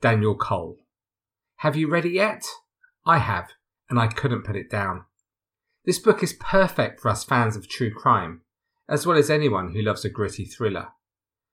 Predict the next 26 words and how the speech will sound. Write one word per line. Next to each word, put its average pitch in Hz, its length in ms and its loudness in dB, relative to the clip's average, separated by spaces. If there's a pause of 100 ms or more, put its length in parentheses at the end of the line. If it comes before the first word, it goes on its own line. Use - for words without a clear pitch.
(220)
The 160 140 -2
writing 160 460 2
is 110 140 0
just - 220 -2
fantastic, 101 800 -4
with 107 240 -6
quick-witted 123 760 0 (200)
and 113 180 -4
pacey 110 320 -4
dialogue. 104 520 0 (480)
But 135 100 2
don't 175 200 0
just 139 180 -4
take 135 160 0
my 110 160 2
word 110 300 2
for - 180 -10
it. - 180 -14 (760)
Daniel 143 340 2
Cole 104 340 0
has 110 220 -4
big 123 260 -2
fans 101 440 -2
in 95 100 -8
this 92 180 -10
genre, 90 460 -6